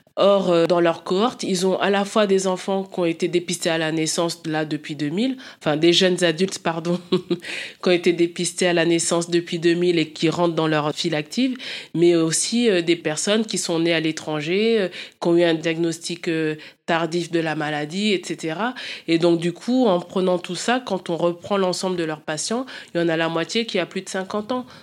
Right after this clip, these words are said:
Donc, ce qui est quand même, euh, très, très, très encourageant et qui ne fait pas du tout écho aux, aux idées reçues de certains parents qui pensent que, euh,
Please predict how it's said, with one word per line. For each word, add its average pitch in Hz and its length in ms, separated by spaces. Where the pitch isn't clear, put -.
Donc, 156 140
ce - 80
qui - 140
est 165 60
quand 165 180
même, 190 260
euh, 160 260
très, - 220
très, 180 220
très 185 260
encourageant 170 580
et 156 180
qui - 260
ne 165 180
fait 165 140
pas 175 180
du 170 140
tout 185 160
écho 202 480
aux, 165 100
aux 165 600
idées 180 340
reçues 185 520
de 165 100
certains 165 400
parents 180 400
qui - 160
pensent 202 300
que, - 160
euh, 180 280